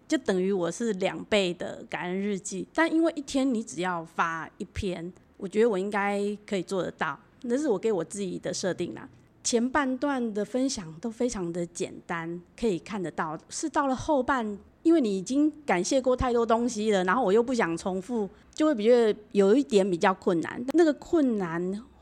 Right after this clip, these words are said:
会让我更细致的去发现一些事情，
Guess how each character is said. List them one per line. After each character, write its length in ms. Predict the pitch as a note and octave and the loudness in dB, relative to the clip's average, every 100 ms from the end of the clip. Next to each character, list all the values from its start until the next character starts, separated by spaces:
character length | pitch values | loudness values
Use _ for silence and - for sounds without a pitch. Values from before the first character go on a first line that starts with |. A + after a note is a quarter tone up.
| - | -4
会 160 | D#4 | 0
让 200 | D4+ C4+ | 2 2
我 400 | F#3+ E3+ D#3 D#3 - - _ | 0 -2 -2 -6 -10 -20 _
更 160 | - C#4+ | 0 0
细 260 | C#4 D4 B3+ | 0 -2 -4
致 220 | A#3+ A#3 | -4 -2
的 140 | G3 | -2
去 180 | F3+ B3+ | -2 -6
发 240 | B3 A3 | -4 -2
现 500 | A#3+ - B3+ G3+ F3 - - _ - _ | -2 0 0 0 -4 -8 -16 _ -20 _
一 80 | C4 | -4
些 180 | A3+ B3+ | 0 0
事 260 | B3 - A#3 | 0 -2 -4
情， 460 | - - - A#3 | -4 -8 -8 -12